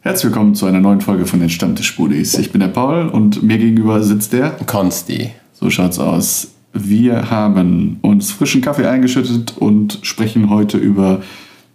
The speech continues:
Speaker 1: die anstehende Bundestagswahl. Die findet morgen statt, wenn ihr das hier hört. Und ja, wir haben uns die Frage gestellt, ob wir eigentlich eine Wahl haben. Ich weiß nicht, Konsti, wie sieht's da aus?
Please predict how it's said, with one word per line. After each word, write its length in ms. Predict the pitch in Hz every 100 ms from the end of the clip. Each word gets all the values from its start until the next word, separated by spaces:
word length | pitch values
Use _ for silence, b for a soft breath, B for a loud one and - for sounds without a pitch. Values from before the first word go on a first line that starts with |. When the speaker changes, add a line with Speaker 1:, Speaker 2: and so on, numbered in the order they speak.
| _
Speaker 1:
die 300 | - 95 -
anstehende 340 | 113 113 120 110
Bundestagswahl. 840 | 165 - - 69 - - 160 - - _ _ _
Die 220 | - 95 98
findet 640 | 107 104 104 - - -
morgen 800 | 95 92 92 101 107 113 120 139
statt, 680 | 143 - 147 - - - - -
wenn 160 | 104 117
ihr 100 | 104
das 220 | 107 113
hier 160 | 113
hört. 400 | 113 117 117 - b b b b b
Und 640 | - 95 95 95 95 95 92
ja, 260 | 120 104
wir 60 | 92
haben 240 | 104 104
uns 260 | 101 117 113
die 60 | 107
Frage 300 | 123 127 120
gestellt, 340 | 117 127 107
ob 140 | 113
wir 100 | -
eigentlich 260 | 98 - -
eine 220 | 110 104
Wahl 300 | 101 135 113
haben. 380 | - 85 87 - -
Ich 80 | -
weiß 140 | 107
nicht, 100 | 104
Konsti, 320 | 104 101 -
wie 80 | 95
sieht's 240 | 98 113 -
da 80 |
aus? 420 | - 113 107 -